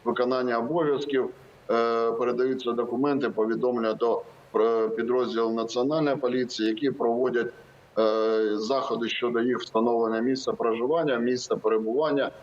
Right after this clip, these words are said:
І відповідно до норм криміна-, е, е, Кодексу України про адміністративне порушення здійснюють адміністративне затримання та доставлення до районних територіальних центрів для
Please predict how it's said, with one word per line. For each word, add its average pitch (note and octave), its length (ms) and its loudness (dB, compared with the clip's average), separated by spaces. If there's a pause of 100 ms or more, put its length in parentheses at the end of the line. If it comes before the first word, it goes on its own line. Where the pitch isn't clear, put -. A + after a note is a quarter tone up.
(300)
І F3+ 200 2 (360)
відповідно B2 580 2
до B2 360 0 (200)
норм A#2+ 340 2
криміна-, A#2+ 520 0
е, A#2 220 2 (260)
е, A2 280 4
Кодексу C3+ 480 -2
України B2 400 0
про A2 160 0
адміністративне A#2+ 680 0
порушення B2+ 560 0
здійснюють A#2+ 480 -2
адміністративне A#2 720 0 (380)
затримання D3 640 2
та F3 200 0
доставлення C3 680 0
до C3 260 0 (380)
районних C3+ 440 2
територіальних A#2+ 560 -2
центрів C3+ 480 -2
для A#2 260 0